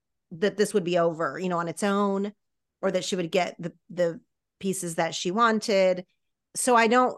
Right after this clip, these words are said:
I really wanna be, like, aware of, you know, not shaming her for what was clearly awful. It just felt like in some ways that,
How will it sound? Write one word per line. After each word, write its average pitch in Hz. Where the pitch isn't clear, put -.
I 208
really 226
wanna 196
be, 185
like, 175
aware 190
of, 160
you 190
know, 170
not 170
shaming 208
her 165
for 175
what 160
was 165
clearly 170
awful. -
It 247
just 294
felt 277
like 214
in 226
some 220
ways 196
that, 190